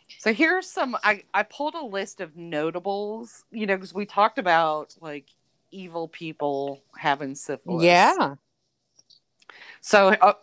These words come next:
Speaker 1: our number one, Charles Eighth of France. Of course, he got it.
Speaker 2: Oh, yeah.
Speaker 1: Christopher Columbus, which
Speaker 2: Really?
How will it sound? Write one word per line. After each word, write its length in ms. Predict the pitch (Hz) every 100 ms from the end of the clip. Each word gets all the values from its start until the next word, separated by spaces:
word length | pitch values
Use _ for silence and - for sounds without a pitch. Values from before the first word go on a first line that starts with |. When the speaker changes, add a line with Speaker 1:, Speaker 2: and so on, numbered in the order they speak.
| _ -
Speaker 1:
our 240 | 180 185 185
number 400 | 185 185 220 208
one, 500 | 196 175 151 165 185 _ _ _ _ -
Charles 520 | - 180 170 175 170
Eighth 340 | 165 160 175 _ _ _ _
of 240 | 180 190 170
France. 920 | - 202 196 151 151 196 - - _ _ _ _ _ _ 175
Of 120 | -
course, 320 | 214 208 -
he 180 | 202 202
got 280 | 165 127 117
it. 220 | 123 - _ _ _ _ _ _ _ _ _ _
Speaker 2:
Oh, 100 | 160 170
yeah. 400 | 180 156 143 165 196 _ _ _ _
Speaker 1:
Christopher 520 | - 208 202 - 214 208
Columbus, 800 | - 196 185 165 165 220 _ _ _ _ -
which 600 | 175 214 - - - _ _ _ _ _ _ -
Speaker 2:
Really? 1000 | 185 247 427 523 494 254 180 156 160